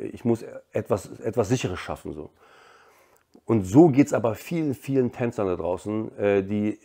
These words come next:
wirklich hustlen, so, und immer wieder gucken müssen. Ich meine, das sind ja alles Künstler.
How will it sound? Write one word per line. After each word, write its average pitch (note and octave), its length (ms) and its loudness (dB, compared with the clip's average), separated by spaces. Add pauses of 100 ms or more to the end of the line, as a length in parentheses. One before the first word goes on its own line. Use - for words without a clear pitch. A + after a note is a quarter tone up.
(160)
wirklich A#2+ 580 2
hustlen, G2 320 -2
so, F2+ 120 -2
und F#2 160 -2
immer A#2+ 260 2
wieder A2+ 220 2
gucken B2 260 -2
müssen. A2+ 320 -2 (540)
Ich - 60 -20
meine, B2+ 160 8
das A#2+ 100 6
sind C#3 100 4
ja C#3 60 8
alles C3 180 2
Künstler. F#2 440 -2